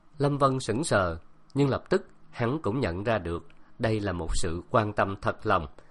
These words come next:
Đây là lần đầu tiên hắn sinh ra một chút thân tình với Lâm lão gia tử.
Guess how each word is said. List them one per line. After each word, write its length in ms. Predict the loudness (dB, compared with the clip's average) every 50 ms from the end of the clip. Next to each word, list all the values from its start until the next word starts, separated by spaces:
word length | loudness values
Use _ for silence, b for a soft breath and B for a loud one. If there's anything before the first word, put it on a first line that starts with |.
| b b b b b b b
Đây 120 | 0 2
là 140 | 4 4 4
lần 280 | 4 2 0 0 0 0
đầu 180 | 0 0 0
tiên 300 | 0 0 2 2 2 0
hắn 260 | -2 -4 -4 -4 -2 -2
sinh 220 | 0 0 0 2
ra 100 | 0 0
một 220 | 0 0 -2 -2
chút 120 | -2 -2 -2 -2 0
thân 220 | 0 2 2 2
tình 280 | 0 -2 -2 -2 -2 -2
với 120 | 0 0
Lâm 180 | 2 2 0 0
lão 180 | 0 -2 -2
gia 160 | 0 0 0 0
tử. 280 | 0 -2 -4 -4 -4